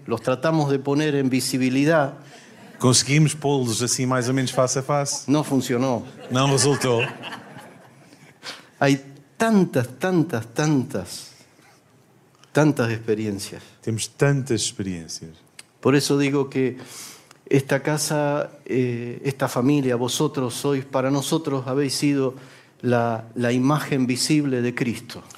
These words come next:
Speaker 2: Por isso é que eu digo que vocês, esta casa, esta família, têm sido a f-, a imagem visível de Cristo para nós.
Speaker 1: Y quiero, quiero,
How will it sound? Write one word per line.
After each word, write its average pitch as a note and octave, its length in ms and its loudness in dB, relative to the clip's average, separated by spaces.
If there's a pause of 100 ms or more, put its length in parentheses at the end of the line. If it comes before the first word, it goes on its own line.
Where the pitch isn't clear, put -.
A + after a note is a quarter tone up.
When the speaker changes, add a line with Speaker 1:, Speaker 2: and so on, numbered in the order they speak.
(160)
Speaker 2:
Por A#2 120 2
isso B2 140 2
é B2+ 40 2
que B2 120 -4
eu A#2+ 40 0
digo A2 280 0
que - 60 -4
vocês, A2+ 460 0
esta G#2+ 200 -6
casa, A2+ 380 -2
esta A2 180 -6
família, G#2+ 520 -4 (440)
têm A#2+ 200 2
sido A#2 340 0
a A2+ 40 -2
f-, - 200 -10
a A2 140 -4
imagem A2+ 520 -2
visível G#2+ 380 -2
de G2 100 -10
Cristo - 380 -8
para G2 160 -6
nós. E2 140 -12 (300)
Speaker 1:
Y B2+ 100 0
quiero, D3+ 1160 0 (720)
quiero, D3+ 540 2